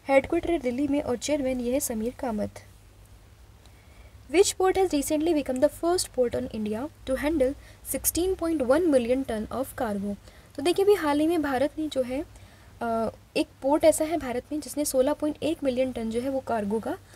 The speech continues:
उसको संभाला है। तो सही answer है इसका मुद्रा port, जो कि कहाँ पर है? गुजरात में है।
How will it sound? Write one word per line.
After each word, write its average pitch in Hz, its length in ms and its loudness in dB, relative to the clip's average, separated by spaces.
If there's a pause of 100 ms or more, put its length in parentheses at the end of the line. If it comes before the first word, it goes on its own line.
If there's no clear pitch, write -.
(380)
उसको 339 380 -4 (1120)
संभाला 247 460 -2
है। 208 220 -4 (380)
तो 262 80 0
सही 302 240 2
answer 294 240 0
है 285 60 0
इसका 277 200 2
मुद्रा 240 340 -2
port, 269 220 -4
जो 233 140 -4
कि 254 120 -10
कहाँ 254 200 -8
पर 247 160 -6
है? 370 140 -6
गुजरात 208 420 -2
में 208 80 -6
है। 202 200 -4